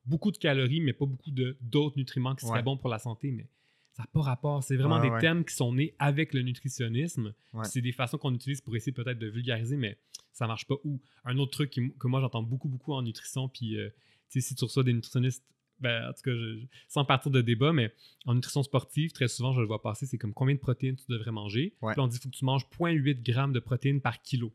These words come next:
Speaker 2: Ouais, par kilogramme de ton corps.
Speaker 1: Qu'est-ce que ça veut dire, ça, pour quelqu'un ? Faut que
Speaker 2: Mhm.
Speaker 1: tu manges point huit grammes de protéines par kilo de ton poids. Mettons, je dis ça à
Speaker 2: C'est
Speaker 1: quelqu'un.
Speaker 2: aucunement concret.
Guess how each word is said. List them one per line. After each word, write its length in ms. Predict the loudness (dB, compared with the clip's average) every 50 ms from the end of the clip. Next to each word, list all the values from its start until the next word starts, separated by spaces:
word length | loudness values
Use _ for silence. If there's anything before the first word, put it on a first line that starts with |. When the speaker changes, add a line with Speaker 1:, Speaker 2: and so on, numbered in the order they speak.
| _ _ -8
Speaker 2:
Ouais, 160 | -6 -6 -6 -6 -8
par 100 | -10 -12
kilogramme 320 | -10 -8 -8 -6 -4 -4 -2
de 80 | -4
ton 180 | -2 -2 -4 0
corps. 140 | 4 4 4
Speaker 1:
Qu'est-ce 220 | 4 4 0 -6 _ _ _ 0
que 140 | 0 0 2
ça 200 | 2 2 2 2
veut 160 | 2 0 -2
dire, 400 | -2 0 0 0 0 -2 -4 -8
ça, 160 | -10 -8 -6 -6 -6 -8 _ _ _ _ _ _ _ _ _ _ _ _ _ _ -10
pour 140 | -8 -6
quelqu'un ? 480 | -2 -2 -2 -2 -2 -2 -2 -2 -2 -6 _ _ _ _ _ -10
Faut 60 | -6 -6 -4
que 40 | -2
Speaker 2:
Mhm. 60 | 0
Speaker 1:
tu 60 | 2
manges 220 | 2 2 2 0
point 220 | -2 -2 -2 0 0
huit 220 | 2 0 0 -2 -2
grammes 280 | -2 -2 0 0 2
de 80 | 0 0
protéines 420 | -2 -2 -4 -2 -2 -2 -2 -2
par 180 | -2 -4 -4 -6
kilo 240 | -6 -4 -4 -4 -4
de 60 | -4
ton 160 | -6 -8 -8
poids. 240 | -8 -10 -12 -14 _ _ _ _ _ _ -4
Mettons, 260 | -4 -2 -2 0 -2
je 80 | -2 -2
dis 60 | -2
ça 120 | 0 0
à 20 | 0
Speaker 2:
C'est 120 | 2 0 -2
Speaker 1:
quelqu'un. 200 | 0 0 0 0
Speaker 2:
aucunement 420 | 0 0 -2 -2 -2 -2 -4 -6
concret. 420 | -6 -8 -10 -10 -10 -14 -18 -18